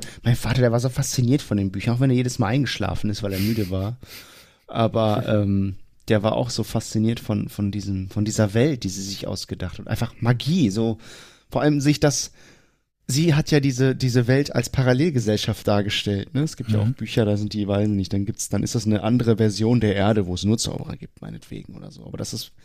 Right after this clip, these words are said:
Speaker 1: parallel neben der ganz normalen Welt, die man so kennt, äh, so herläuft, ist schon ganz cool.
Speaker 2: Ja.
Speaker 1: Äh, aber eine,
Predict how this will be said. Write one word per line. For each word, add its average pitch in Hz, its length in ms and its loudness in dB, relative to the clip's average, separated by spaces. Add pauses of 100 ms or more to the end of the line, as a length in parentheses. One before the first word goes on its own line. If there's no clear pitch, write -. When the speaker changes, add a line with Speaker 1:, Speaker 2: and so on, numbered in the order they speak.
(140)
Speaker 1:
parallel 131 680 2
neben 120 300 2
der 113 120 2
ganz 120 240 0
normalen 113 640 2 (480)
Welt, 113 340 2
die 113 60 4
man 107 200 2
so 101 100 -4
kennt, 113 560 -2
äh, 104 80 -4
so 98 240 -4
herläuft, 92 680 -2 (560)
ist - 140 -10
schon 92 160 -6
ganz 92 260 -10 (100)
cool. 92 240 -10 (440)
Speaker 2:
Ja. 107 200 -4 (1080)
Speaker 1:
Äh, - 60 -2
aber 101 420 2
eine, 113 260 2